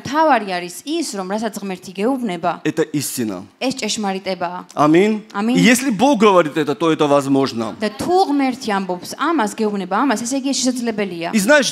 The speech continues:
Speaker 2: для тех двоих это не было проблемой.
Speaker 1: იმ ორისთვის ეს არ იყო პრობლემა.
Speaker 2: Это не было неожиданным сюрпризом.
Speaker 1: ეს არ იყო მათთვის რაღაც მოულოდნელი
Speaker 2: Не.
Speaker 1: სიურპრიზი.
Speaker 2: Может быть, они удивились,
Speaker 1: შეიძლება გაუკვირდათ,
Speaker 2: но они сказали,
Speaker 1: მაგრამ მათ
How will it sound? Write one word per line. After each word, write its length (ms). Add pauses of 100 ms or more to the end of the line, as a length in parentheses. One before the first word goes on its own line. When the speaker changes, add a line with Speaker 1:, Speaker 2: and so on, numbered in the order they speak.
(120)
Speaker 2:
для 220
тех 300
двоих 680 (140)
это 160
не 160
было 220
проблемой. 760 (220)
Speaker 1:
იმ 180
ორისთვის 560
ეს 160
არ 220
იყო 160
პრობლემა. 480
Speaker 2:
Это 160
не 220
было 200
неожиданным 640
сюрпризом. 800
Speaker 1:
ეს 180
არ 280
იყო 100
მათთვის 380
რაღაც 360
მოულოდნელი 520
Speaker 2:
Не. 60
Speaker 1:
სიურპრიზი. 580
Speaker 2:
Может 240
быть, 140
они 180
удивились, 800
Speaker 1:
შეიძლება 540
გაუკვირდათ, 720 (200)
Speaker 2:
но 100
они 100
сказали, 600 (100)
Speaker 1:
მაგრამ 260
მათ 180